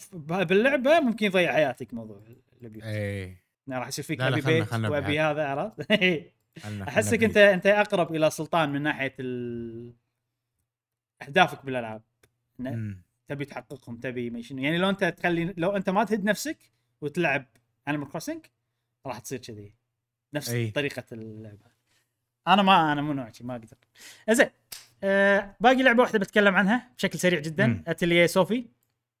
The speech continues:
Speaker 1: آه، طبعًا لعبة أت-، ألعاب أتيليه، آه، أو لعبة أتيليه صوفي نازلة على البلاي ستيشن ثري. ولها نسخة بلاي ستيشن فور. آه، هي من سلسلة ثلاثية يسمونها ميستيريوس، فيها أتيليه صوفي، أتيليه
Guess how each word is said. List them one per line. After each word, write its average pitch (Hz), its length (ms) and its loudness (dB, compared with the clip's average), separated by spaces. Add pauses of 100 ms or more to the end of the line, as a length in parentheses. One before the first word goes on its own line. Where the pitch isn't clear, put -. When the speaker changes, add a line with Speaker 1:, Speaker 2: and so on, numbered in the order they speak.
(720)
Speaker 1:
آه، 151 100 -2
طبعًا 165 220 0
لعبة 185 260 0 (100)
أت-، 208 220 -4
ألعاب 180 400 0
أتيليه، 202 560 0 (600)
آه، 135 1600 -6 (320)
أو 139 100 -2
لعبة 165 280 0
أتيليه 165 300 0
صوفي 175 360 -2
نازلة 165 280 0
على 139 60 -4
البلاي 160 180 -6
ستيشن 214 600 -8 (240)
ثري. 143 540 -8 (720)
ولها 175 260 4
نسخة 175 200 -2
بلاي 147 180 -4
ستيشن 139 300 -10
فور. 147 400 -10 (1000)
آه، 143 880 0
هي 180 160 0
من 185 100 2
سلسلة 190 460 2
ثلاثية 160 480 0
يسمونها 147 360 -4
ميستيريوس، 180 640 -2
فيها 151 260 -6
أتيليه 147 280 -4
صوفي، 208 440 -4
أتيليه 143 800 -6